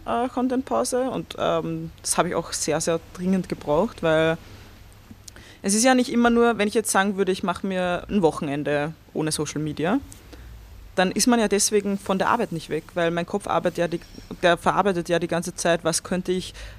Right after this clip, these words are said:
ähm, kreativ umsetzen, was könnte ich zu Content machen und so. Und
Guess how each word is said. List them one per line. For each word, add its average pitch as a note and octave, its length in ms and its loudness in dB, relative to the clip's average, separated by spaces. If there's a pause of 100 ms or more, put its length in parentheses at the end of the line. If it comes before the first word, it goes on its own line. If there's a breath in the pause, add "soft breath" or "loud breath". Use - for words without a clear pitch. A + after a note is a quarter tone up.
ähm, E3+ 420 2
kreativ F#3+ 400 -4
umsetzen, G3 680 2
was F3+ 160 2
könnte G3 200 -2
ich - 120 -6
zu - 120 -2
Content G#3+ 460 2
machen F#3+ 440 0
und F3+ 100 -4
so. F3 240 -2 (480 loud breath)
Und G3 340 4